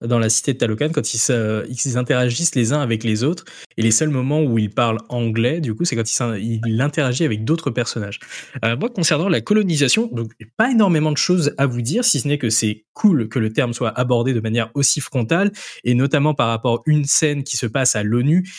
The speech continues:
et qui fait référence un petit peu à tout ce qu'on se disait autour du Wakanda jusqu'avant. Euh, le Wakanda, jusqu'à présent, c'était un pays du tiers-monde. Maintenant, on commence à comprendre que, en fait, euh, bah, c'est une superpuissance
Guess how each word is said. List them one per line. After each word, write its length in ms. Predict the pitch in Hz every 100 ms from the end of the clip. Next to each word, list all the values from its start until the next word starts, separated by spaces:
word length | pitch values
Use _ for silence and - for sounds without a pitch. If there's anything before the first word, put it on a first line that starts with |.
| -
et 80 | 131
qui 120 | 131
fait 80 | 151
référence 420 | 160 165 180 185
un 100 | 165 143
petit 120 | -
peu 100 | 175
à 60 |
tout 120 | 160 175
ce 80 |
qu'on 100 | -
se 60 | 143
disait 180 | 147 156
autour 240 | 151 139
du 100 | 143
Wakanda 440 | 131 135 135 131 135
jusqu'avant. 560 | 117 - 127 135 196 220 - _ _ -
Euh, 480 | 127 127 123 123 120 - _
le 160 | - 156
Wakanda, 680 | 196 202 202 190 190 180 -
jusqu'à 580 | 170 131 127 175 - 165
présent, 340 | 151 165 156 160
c'était 240 | 131 120
un 240 | 120 113
pays 280 | 110 - 131
du 120 | 110
tiers-monde. 540 | 107 - 135 165 220 226 220 _ _
Maintenant, 680 | 123 135 180 - 180 185 180 -
on 100 | 120
commence 460 | - 185 190 190
à 80 | 160
comprendre 340 | 156 156 180 160
que, 240 | 151 151
en 140 | 120
fait, 280 | 107 151 147
euh, 140 | 120 107
bah, 120 | 113
c'est 200 | - -
une 100 | 123
superpuissance 960 | 123 - 151 151 - 151 - 175 196